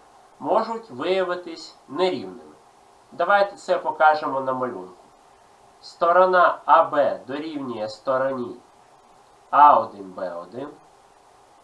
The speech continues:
Ми це бачимо, оскільки вони позначені однією рисочкою. Сторона Б Ц дорівнює стороні Б один, С один.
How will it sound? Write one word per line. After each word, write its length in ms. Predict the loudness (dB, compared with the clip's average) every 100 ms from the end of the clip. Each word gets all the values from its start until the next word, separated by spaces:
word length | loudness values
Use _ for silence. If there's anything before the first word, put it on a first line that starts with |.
| _ _ _ _ _ _ _ _ _ _
Ми 160 | -10 -10
це 180 | -6 0
бачимо, 540 | 4 4 2 -4 2
оскільки 500 | 2 0 -12 -14 -10
вони 280 | -6 -6 -6
позначені 720 | -8 -8 0 0 -2 -8 -10 -10
однією 600 | -12 -8 -8 -8 -6 -8 -10 -8
рисочкою. 720 | -8 -6 -12 -18 -18 -20 -20 -20 _ _ _
Сторона 600 | -20 -2 2 4 6 4
Б 260 | 4 0 -4
Ц 420 | -6 -4 -2 -2 -10 _ _ _ _ _ _ _ _ _ _ _ _ _ -16
дорівнює 720 | -10 -6 -6 -6 -6 -6 -6
стороні 580 | -8 -4 -2 -2 -4 -10
Б 300 | -6 -2 0
один, 380 | 0 -2 -12 -16
С 320 | -12 -8 -6
один. 460 | -6 -10 -14 -16